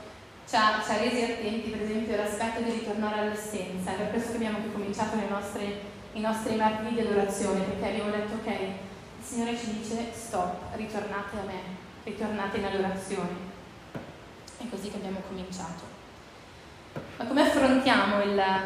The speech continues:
il cantiere della correzione? Innanzitutto insieme a Lui,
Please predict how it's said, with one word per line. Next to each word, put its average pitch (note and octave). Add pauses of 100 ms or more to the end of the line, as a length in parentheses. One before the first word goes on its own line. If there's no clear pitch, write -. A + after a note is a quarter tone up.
(240)
il A#3
cantiere A3
della G#3
correzione? G3 (520)
Innanzitutto B3
insieme F#3
a -
Lui, F#3